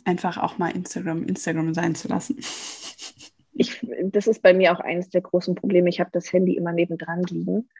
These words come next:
Speaker 2: und es ist eine Krankheit. Es hindert mich so am Lesefluss teilweise.
Speaker 1: Ja,
Speaker 2: Ich
Speaker 1: das
Speaker 2: habe mir jetzt eine
Speaker 1: glaub
Speaker 2: App
Speaker 1: ich.
Speaker 2: runtergeladen, die heißt, warte, Forest. Da lässt du einen Wald wachsen und wenn du aus der App
Speaker 1: Oh, das hab
Speaker 2: rausgehst,
Speaker 1: ich
Speaker 2: dann
Speaker 1: auch jetzt
Speaker 2: sterben die
Speaker 1: gehört.
Speaker 2: Bäume. Forest
Speaker 1: Und
Speaker 2: heißt die.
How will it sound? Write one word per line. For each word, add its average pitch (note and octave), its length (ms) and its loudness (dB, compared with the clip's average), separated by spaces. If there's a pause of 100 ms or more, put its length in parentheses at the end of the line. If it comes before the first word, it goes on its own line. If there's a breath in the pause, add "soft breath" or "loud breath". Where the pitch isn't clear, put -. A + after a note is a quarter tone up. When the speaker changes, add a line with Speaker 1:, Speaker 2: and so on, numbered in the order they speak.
(320 soft breath)
Speaker 2:
und D#3+ 120 0
es - 320 -6
ist - 420 -8
eine D#3+ 220 -4
Krankheit. - 640 0
Es - 180 -14
hindert F#3 300 6
mich F3 160 -2
so - 80 2
am E3+ 160 2
Lesefluss F3 720 4
teilweise. B3+ 380 8
Speaker 1:
Ja, C4 40 6
Speaker 2:
Ich C4 80 4
Speaker 1:
das A#3+ 80 4
Speaker 2:
habe - 80 -2
mir C4 80 8
jetzt B3+ 140 6
eine B3 100 8
Speaker 1:
glaub A#3 160 8
Speaker 2:
App A#3+ 80 0
Speaker 1:
ich. - 80 -2
Speaker 2:
runtergeladen, F3 720 6
die F#3 140 -2
heißt, G3+ 460 0
warte, - 240 -8
Forest. C4+ 600 2 (720 loud breath)
Da F3+ 180 12
lässt G3 340 8
du G#3+ 40 4
einen F#3+ 240 6
Wald F#3+ 340 4
wachsen G#3 420 0
und F3+ 200 2
wenn G3 220 6
du - 80 8
aus - 180 4
der - 100 6
App - 60 10
Speaker 1:
Oh, D#4+ 140 12
das G#3+ 200 8
hab A#3 80 6
Speaker 2:
rausgehst, - 20 6
Speaker 1:
ich - 60 0
Speaker 2:
dann F#3 100 2
Speaker 1:
auch F3+ 40 4
jetzt - 100 2
Speaker 2:
sterben G3 280 8
die F3+ 40 2
Speaker 1:
gehört. F#3 240 8
Speaker 2:
Bäume. F3 440 2 (500 soft breath)
Forest F#3+ 320 4
Speaker 1:
Und A3+ 180 10
Speaker 2:
heißt A3+ 260 4
die. - 220 0